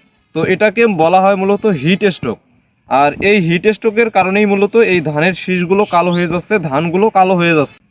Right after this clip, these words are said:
আর এই হিট স্ট্রোকটা মূলত এই যে প্রচণ্ড রোদ পড়েছে, এই রোদের পরে যে এই যে বৃষ্টিটা হলো, হঠাৎ করে বৃষ্টি আবার হঠাৎ করে রোদ, এই কারণেই মূলত হিট স্ট্রোক হয়ে থাকে। তো বন্ধুরা, এই যে দেখতে পাচ্ছেন আমার হাতে একটি শীষ, এই শীষের আগায়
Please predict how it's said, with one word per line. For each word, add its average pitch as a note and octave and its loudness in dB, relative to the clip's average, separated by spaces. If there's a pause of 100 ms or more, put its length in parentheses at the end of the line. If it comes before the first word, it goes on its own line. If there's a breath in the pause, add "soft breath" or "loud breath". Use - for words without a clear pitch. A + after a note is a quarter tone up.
(100)
আর F3+ 0
এই A3+ 2
হিট F#3+ -2
স্ট্রোকটা A#3 -2
মূলত A#3 2
এই G3 2
যে F#3 -4
প্রচণ্ড A#3+ -2
রোদ F#3+ 2
পড়েছে, F#3+ 0
এই F#3 0
রোদের E3 0
পরে G#3 0
যে G#3+ 2
এই F#3+ 0
যে F#3 0
বৃষ্টিটা F#3 -2
হলো, E3 2 (340 soft breath)
হঠাৎ B3 -2
করে C4 2
বৃষ্টি A3 -4
আবার B3 2
হঠাৎ F3 -2
করে G#3 2
রোদ, C#3+ 0
এই F#3 4
কারণেই F#3+ 2
মূলত F3+ 4
হিট E3 2
স্ট্রোক F#3 2
হয়ে D3+ 0
থাকে। C#3 -2
তো F#3 -6
বন্ধুরা, G3+ 2
এই F#3+ -2
যে G3+ 0
দেখতে F#3+ -2
পাচ্ছেন F3+ -2
আমার F3 0
হাতে E3 -4
একটি E3 -6
শীষ, C3+ -4
এই F3 -2
শীষের G3+ -2
আগায় D#3+ 2